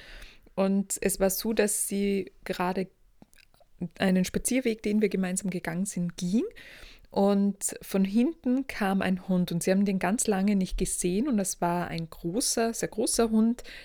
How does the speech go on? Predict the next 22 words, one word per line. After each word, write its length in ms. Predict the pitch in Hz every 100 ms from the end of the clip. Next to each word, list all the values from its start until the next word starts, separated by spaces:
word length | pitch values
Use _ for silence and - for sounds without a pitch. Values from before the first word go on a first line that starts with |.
| -
der 120 | 202 196
sich 180 | 208
aber 140 | 190 185
sehr 680 | - - 202 202 208 208 208 - - - - -
langsam 920 | 190 220 233 240 240 233 208 208 202 202 - - -
und 540 | 190 190 185 185 -
beschwichtigend 840 | 208 - 214 208 - 196 185 185
und 220 | 185 - 185
einfach 360 | 202 220 -
neugierig 600 | 185 175 190 214 202 185
genähert 500 | 185 175 185 277 240
hat, 180 | 220 214
aber 160 | 196 190
nicht 440 | 190 202 208 -
rasend 380 | 165 180 202 180
auf 100 | 165
sie 160 | -
zugelaufen 640 | - 180 165 170 160 - 165
ist. 300 | 160 - - - - - - - - -
Und 260 | 180 180 -
ich 260 | 190 - 185
war 380 | 185 180 185